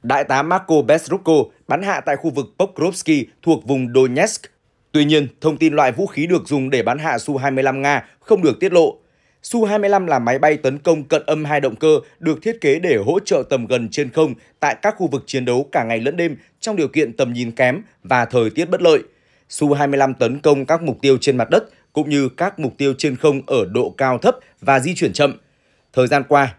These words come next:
nhiều báo cáo cho hay hàng loạt máy bay ném bom Su của Nga đã bị bắn rơi ở Ukraine. Theo tạp chí Forbes, số lượng máy bay chiến đấu Nga bị bắn hạ đang hơn gấp hai mươi lần tốc độ có thể sản xuất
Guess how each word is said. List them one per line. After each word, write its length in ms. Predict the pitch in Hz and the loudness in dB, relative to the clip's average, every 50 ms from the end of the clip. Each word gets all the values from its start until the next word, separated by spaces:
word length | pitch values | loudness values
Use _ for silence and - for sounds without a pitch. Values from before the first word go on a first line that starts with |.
| _ | _
nhiều 200 | 104 117 139 135 | 0 2 2 4
báo 160 | 139 135 139 | 4 4 2
cáo 260 | 143 - 139 131 151 185 | 4 2 0 0 0 0
cho 100 | - - | 0 0
hay 240 | 160 160 165 156 123 - _ _ _ | 0 0 -2 -2 -4 -8 _ _ _
hàng 220 | - 165 160 151 | -6 -4 -4 0
loạt 200 | 147 143 143 - | 2 2 0 2
máy 140 | 139 143 147 | -2 0 2
bay 140 | 147 151 156 | 2 2 2
ném 180 | 151 139 147 | 2 -2 2
bom 200 | 156 160 160 156 | 4 4 2 2
Su 300 | 139 - - 175 165 156 156 | 0 -4 -4 -4 -4 -2 0
của 220 | - 151 117 95 | 0 0 0 0
Nga 300 | 90 107 139 151 143 120 - _ _ | 0 -2 -2 -2 -2 -4 -6 _ _
đã 120 | - 160 185 | -2 -2 0
bị 140 | 185 180 131 | 0 -2 -4
bắn 180 | 127 131 143 | -4 -4 -4
rơi 280 | 143 160 165 165 151 - - | -2 -2 -2 -2 -2 -2 0
ở 180 | 143 127 98 - - 143 | 0 0 0 0 -4 -6
Ukraine. 500 | 135 - - 123 123 127 139 143 139 123 - _ _ _ _ _ _ _ _ _ | -6 -4 -2 -2 -2 0 0 -2 -2 -4 -6 _ _ _ _ _ _ _ _ _
Theo 160 | - 131 135 131 | -2 -2 -2 0
tạp 200 | - 123 117 - | 0 -2 -4 -4
chí 140 | - - 123 | -4 -8 -8
Forbes, 400 | 135 131 - 170 208 233 - - - _ _ | -8 -2 2 2 2 2 0 -8 -20 _ _
số 200 | - - 143 151 | -2 0 2 4
lượng 240 | 170 185 160 143 | 4 2 2 2
máy 100 | 135 135 | 0 0
bay 140 | - 147 147 131 | 2 2 2 2
chiến 160 | - 135 123 | -2 -4 -2
đấu 140 | 120 120 127 | -2 -2 -2
Nga 220 | 139 156 156 147 | -2 -2 -2 -2
bị 140 | 143 147 139 | -2 -4 -4
bắn 140 | 127 123 131 | -6 -6 -6
hạ 260 | 139 160 170 151 - - _ _ _ | -4 -4 -4 -4 -6 -10 _ _ _
đang 180 | - 131 135 131 | -2 -2 -2 0
hơn 260 | 135 147 139 131 117 | -2 -2 -2 -2 -2
gấp 140 | - 165 - | -2 -2 -2
hai 160 | - 135 147 | -2 -4 -2
mươi 120 | 143 135 131 | -2 0 0
lần 240 | 131 120 110 101 - | 0 0 -2 -2 -4
tốc 160 | - 208 - | -4 -2 2
độ 240 | 175 156 139 107 - | 4 4 4 2 0
có 100 | - 143 | -2 -2
thể 160 | 160 - 165 117 | -2 -2 -4 -4
sản 180 | - 131 107 | -4 -6 -6
xuất 180 | 95 - 220 | -2 -2 -2